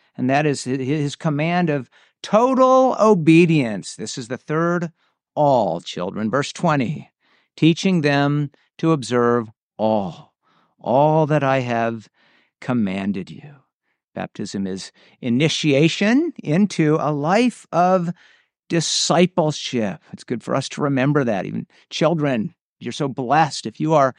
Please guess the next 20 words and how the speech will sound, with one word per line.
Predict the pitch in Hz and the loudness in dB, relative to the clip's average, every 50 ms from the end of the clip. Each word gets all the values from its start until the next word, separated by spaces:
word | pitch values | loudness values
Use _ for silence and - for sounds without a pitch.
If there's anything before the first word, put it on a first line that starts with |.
| _ _ _ _ _ _ _ - | _ _ _ _ _ _ _ -4
baptized. | - 151 165 175 175 - - 147 131 117 - | 0 2 2 2 0 -2 -4 -4 -4 -4 -4
God's | - 143 151 139 113 | -2 -2 -2 0 -2
name | 139 143 151 165 175 160 | -2 0 2 2 2 0
is | 143 - | 0 -4
placed | - - - 185 185 - - 180 | -4 -2 0 2 2 0 -2 -8
upon | 156 - 156 165 175 180 | -8 -4 0 0 2 2
you. | 175 156 | 2 2
You're | 147 156 156 | 2 2 0
included | 160 151 - - - 185 185 190 185 151 | 0 -2 -2 -2 0 2 4 4 4 4
among | 160 160 165 175 151 | 4 4 4 4 2
his | 160 151 - | 0 -2 -4
people, | _ - 170 180 180 - 165 147 123 _ - - _ - | _ -8 -6 -6 -6 -4 -6 -6 -6 _ -14 -20 _ -4
members | 135 139 160 185 196 196 185 180 160 - | 0 2 4 4 4 4 4 2 2 0
of | 175 147 | -2 -2
the | 147 151 | -4 -6
covenant | - - 190 190 180 180 175 175 | -6 -4 -4 -2 -2 -2 -4 -4
community. | - 160 160 160 180 196 196 196 165 160 151 139 _ - - _ - | -4 -4 -2 0 0 2 2 2 2 2 0 0 _ -10 -20 _ -8
What | - 147 180 190 | 0 2 2 4
a | 190 170 | 2 0
privilege. | - - - 180 180 180 165 196 196 175 160 156 143 123 117 - | -2 -4 -2 -2 0 0 2 2 2 2 2 0 0 -4 -8 -10